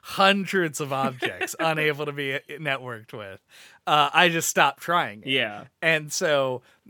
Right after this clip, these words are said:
Speaker 1: and then the, when it finally, the third and final time that you have to use the, the ability, it did actually make me have to think, like, "Oh, right, I have other tools at my disposal."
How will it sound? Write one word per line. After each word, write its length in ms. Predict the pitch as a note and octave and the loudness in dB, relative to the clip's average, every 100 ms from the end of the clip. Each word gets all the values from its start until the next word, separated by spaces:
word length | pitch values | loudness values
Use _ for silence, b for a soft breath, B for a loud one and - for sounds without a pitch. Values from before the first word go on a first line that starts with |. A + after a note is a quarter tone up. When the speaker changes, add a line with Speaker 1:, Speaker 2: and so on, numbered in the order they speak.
| G3+ - | -10 0
Speaker 1:
and 180 | F#3 G3 | 2 4
then 320 | G3 F3 F3 F3+ | 4 4 -2 0
the, 240 | F#3 F3 | 4 4
when 220 | D#3+ F3 | 2 0
it 160 | D#3+ D3 | 0 -2
finally, 800 | - F3+ G3 F#3 D#3+ C#3+ C3+ C3 | -4 0 0 0 -4 -4 -6 -6
the 140 | C#3 | -8
third 520 | C#3 E3+ D#3+ E3+ E3 | -6 -4 -4 -6 -6
and 180 | D#3 C#3+ | -6 -8
final 460 | - D3 D3+ C#3+ C3 | -6 -4 -4 -8 -12
time 360 | C#3+ C#3 C#3 B2 | -10 -8 -8 -10
that 40 | |
you 140 | A2+ | -12
have 240 | B2 B2 A#2+ | -8 -8 -10
to 80 | G#2+ | -16
use 360 | A#2 C3 B2 | -14 -12 -14
the, 160 | - A#2+ A#2 | -12 -14 -14
the 140 | C#3+ A#2 | -12 -12
ability, 600 | A2+ C#3+ C#3 A#2+ G#2+ G2+ B B B - | -6 -4 -4 -8 -12 -14 B B B 2
it 220 | E3+ C3+ | 2 4
did 220 | F#3+ F3 | 6 8
actually 420 | D#3+ D#3+ - D#3+ | 6 4 0 -4
make 300 | D3 C#3+ - | -2 -4 -4
me 100 | C#3+ | -8
have 380 | A#2 C3+ C#3+ - | -6 -6 -6 -8
to 120 | C3 | -10
think, 460 | - - D3+ B2+ - - | -10 -10 -10 -12 -18 -10
like, 320 | C3+ A2 - | -8 -8 -8
"Oh, 180 | D3+ D#3+ | -4 -2
right, 300 | C3+ C#3+ B2+ | -2 -4 -4
I 100 | B2+ | -6
have 300 | B2 C#3+ B2+ | -6 -6 -6
other 300 | C3 C3 A#2+ | -8 -8 -10
tools 440 | - C3 A#2+ B2+ A#2 | -14 -16 -14 -14 -14
at 120 | - | -16
my 160 | G#2+ G#2 | -20 -18
disposal." 800 | A2 - - C3 C#3 F#3+ C#4 | -20 -20 -16 -14 -10 -8 -8